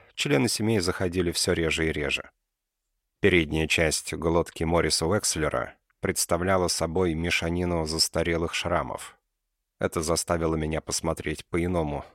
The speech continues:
на рот Либби. «Я думала, он умер», —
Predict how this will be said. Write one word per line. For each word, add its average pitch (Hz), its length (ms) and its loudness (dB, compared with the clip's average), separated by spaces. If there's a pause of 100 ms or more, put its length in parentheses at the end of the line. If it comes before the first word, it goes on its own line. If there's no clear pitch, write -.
на 85 180 2
рот 76 240 -2
Либби. 73 460 -6 (2000)
«Я 87 180 2
думала, 82 480 2 (120)
он 87 200 2
умер», — 76 320 -2